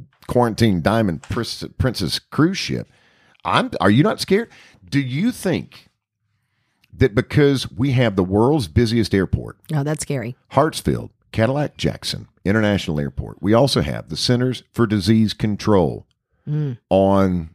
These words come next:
Speaker 1: in Decatur.
Speaker 2: In, yeah, in Decatur.
Speaker 1: Come, do, do our in-, does our chances, do our chances not go up a little bit just because of that?
Speaker 2: I don't know.
Speaker 1: Here in
Speaker 2: I don't
Speaker 1: Atlanta?
Speaker 2: think so. I mean, are you, like, you're not going to China.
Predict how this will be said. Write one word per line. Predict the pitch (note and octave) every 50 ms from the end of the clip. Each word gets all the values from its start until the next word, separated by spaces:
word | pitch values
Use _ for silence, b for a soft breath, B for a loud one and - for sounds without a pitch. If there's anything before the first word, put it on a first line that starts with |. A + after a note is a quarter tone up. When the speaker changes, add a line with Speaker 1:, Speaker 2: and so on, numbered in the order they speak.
| _ _ _ _ _ _ _ -
Speaker 1:
in | - F#2+
Decatur. | F2+ F#2 - B2 A2+ F#2+ A#1 A1
Speaker 2:
In, | - E3+ D#3 D3+ -
yeah, | E3+ G3 F#3+
in | E3
Decatur. | D#3 D3+ E3 D#3+ F#3 D3+ C3 D3+ - _ _ _ _ _ _ _ _ _ _ _ _ _ _ _ _ _ _ _ _ _ _ _ _ _
Speaker 1:
Come, | - - G3 - - A2+
do, | G#2 C3+
do | C3 - G#2 F#2 C#3+ F3 F3 -
our | - D#3 G3 G#3 F3+ - -
in-, | C3+ F3+ A3 A3+ - - - B2
does | - C#3+ D3+ C3 F3+
our | G#3+ A#3 A#3+ F3+ - _
chances, | - - E3+ F#3 A3+ A3+ - - A#3+ A#3+ A#3 G#3 E3+
do | D3 C#3+ E3
our | - F3
chances | - G#3+ A3+ G3 G3 E3
not | D#3+ G3 G#3+ F3
go | E3+ F#3 E3+ D3
up | F3+ G3+ - _ -
a | -
little | E3 G3+ A#3 A3+
bit | G3 B3 B3+ - _ _ _
just | - - F#3 - -
because | - - - F#3 F#3+ D#3+
of | F#3+ G#3+
that? | A3 - - - - - _ _ _ _ - F#3+
Speaker 2:
I | F3+ D#3 C3+
don't | G#2+ F#2+ A2
know. | A2
Speaker 1:
Here | B2+ D3+ G3
in | A3+
Speaker 2:
I | A3+
don't | - F#2+
Speaker 1:
Atlanta? | -
Speaker 2:
think | - - -
so. | - - C#3+ D#3+
I | F#3
mean, | G#3+ A3+ A3
are | F#3+ G3+
you, | A3 G#3+ G#3 -
like, | - - - - - -
you're | - G#3+ A3
not | G#3+ -
going | - B2+ G#2+
to | C#2+
China. | - - - - F#2+ - C#3+